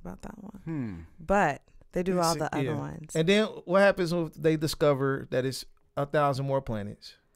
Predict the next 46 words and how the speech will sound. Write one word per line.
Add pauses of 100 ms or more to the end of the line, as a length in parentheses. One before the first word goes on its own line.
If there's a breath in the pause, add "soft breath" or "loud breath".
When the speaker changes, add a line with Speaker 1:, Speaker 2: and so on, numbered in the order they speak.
(180)
Speaker 1:
Well,
then
you'll
be
able
to
see (180)
if (160)
by
that (140)
point
we'll
have
the
technology (560)
to
be
able
to
see,
okay,
what
sign
were
those
planets
in
when
I
was
born? (680)
Speaker 3:
So
then
it
might
change
Speaker 2:
Like
Speaker 3:
up
a
Speaker 2:
going (100)
Speaker 3:
little
Speaker 2:
into
Speaker 3:
bit.
Speaker 2:
a
whole
other